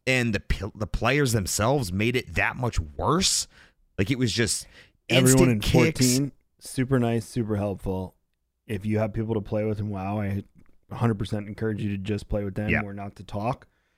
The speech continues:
Speaker 2: Because
Speaker 1: Yeah,
Speaker 2: the second
Speaker 1: play
Speaker 2: you
Speaker 1: with
Speaker 2: don't
Speaker 1: them.
Speaker 2: know something in WoW, like,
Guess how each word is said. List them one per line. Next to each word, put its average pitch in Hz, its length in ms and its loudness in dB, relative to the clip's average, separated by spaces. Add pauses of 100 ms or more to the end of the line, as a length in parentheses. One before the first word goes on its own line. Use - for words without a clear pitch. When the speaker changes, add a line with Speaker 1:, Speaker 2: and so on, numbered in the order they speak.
(160)
Speaker 2:
Because 117 140 -4
Speaker 1:
Yeah, 80 120 2
Speaker 2:
the - 40 -6
second 131 140 2
Speaker 1:
play 113 80 4
Speaker 2:
you 117 80 2
Speaker 1:
with 120 80 2
Speaker 2:
don't 110 140 -2
Speaker 1:
them. 95 80 -8
Speaker 2:
know 101 120 -4
something 123 340 -2
in 117 140 -2
WoW, 101 460 -4
like, 98 360 -6